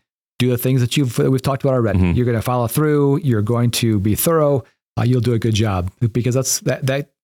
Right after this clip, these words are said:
Speaker 1: is half the battle.
Speaker 2: Sure. Well, and I think too, I mean, especially we're, like, we're talking about youth here. You, you nailed it on the head there. You may not have a whole lot of work experience, so you need to especially stand out in other ways,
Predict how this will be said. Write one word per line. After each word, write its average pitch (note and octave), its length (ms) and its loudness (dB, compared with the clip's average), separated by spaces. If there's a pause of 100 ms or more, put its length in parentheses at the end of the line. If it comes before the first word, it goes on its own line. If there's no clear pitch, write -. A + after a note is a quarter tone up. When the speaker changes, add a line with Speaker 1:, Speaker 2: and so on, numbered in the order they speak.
(180)
Speaker 1:
is A#2+ 120 0
half B2 220 -2
the C3 80 0
battle. A#2+ 260 0
Speaker 2:
Sure. F2+ 420 -2
Well, A#2+ 180 0
and C3+ 120 0
I C#3+ 40 0
think C3+ 280 0
too, F#2+ 300 0 (180)
I - 40 -2
mean, F#2 240 0
especially G#2+ 400 -2
we're, F#2 280 0
like, F2 160 -2
we're F#2+ 140 -2
talking F#2 280 -2
about E2+ 300 -4 (600)
youth G#2+ 320 2
here. E2+ 360 -2 (800)
You, A2+ 180 4
you G#2+ 220 2
nailed A2+ 240 2
it F#2+ 80 0
on F#2+ 80 0
the F2+ 80 0
head F2+ 140 -2
there. E2+ 100 -2
You F#2+ 160 2
may G#2+ 120 0
not G2+ 220 0
have F#2 140 -2
a F2 60 -2
whole F2+ 160 0
lot F2 180 0
of D#2 560 -2 (360)
work G#2+ 280 0
experience, F2+ 840 -2
so - 220 -2
you G2 100 2
need A2+ 140 0
to G2+ 160 0
especially F#2 440 -2
stand F2+ 280 -4
out F2 220 -4 (380)
in F#2+ 120 0
other E2+ 260 -2
ways, D#2+ 600 -2